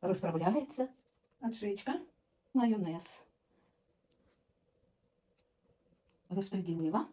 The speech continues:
Тепер буду викладати свою начинку у вигляді баклажанів і фаршу. Присипаю сиром. Духова шафа в мене вже нагріта.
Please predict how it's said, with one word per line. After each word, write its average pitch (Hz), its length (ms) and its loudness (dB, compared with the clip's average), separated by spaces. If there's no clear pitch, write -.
Тепер 302 260 2
буду 254 200 0
викладати 214 480 0
свою 202 280 4
начинку 226 440 4
у 277 160 -2
вигляді 196 340 2
баклажанів 202 600 2
і 214 200 -2
фаршу. 180 340 -2
Присипаю 254 540 -2
сиром. 175 400 -6
Духова 220 380 8
шафа 285 260 10
в 294 60 10
мене 247 180 10
вже 233 320 4
нагріта. 190 500 4